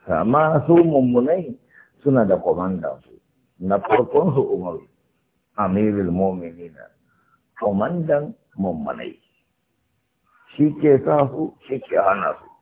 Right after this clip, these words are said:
To su ba su cewa shugaban su Amir. Wala anfusahum muhajirina, ba su cewa kansu muhajirai.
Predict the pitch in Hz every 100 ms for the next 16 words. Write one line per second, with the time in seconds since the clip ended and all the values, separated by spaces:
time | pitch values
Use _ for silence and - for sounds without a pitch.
0 | _ _ _ _ _ - 95 110 110 147
1 | 107 - 117 104 - 98 92 98 113 110
2 | 110 98 - - 101 101 87 - _ _
3 | _ _ _ _ _ _ _ _ _ _
4 | _ _ - 185 104 101 - 135 - 117
5 | 120 120 139 135 - 107 107 110 110 90
6 | 92 87 82 78 - - 113 127 113 -
7 | 123 110 104 117 117 107 107 92 85 76
8 | 76 78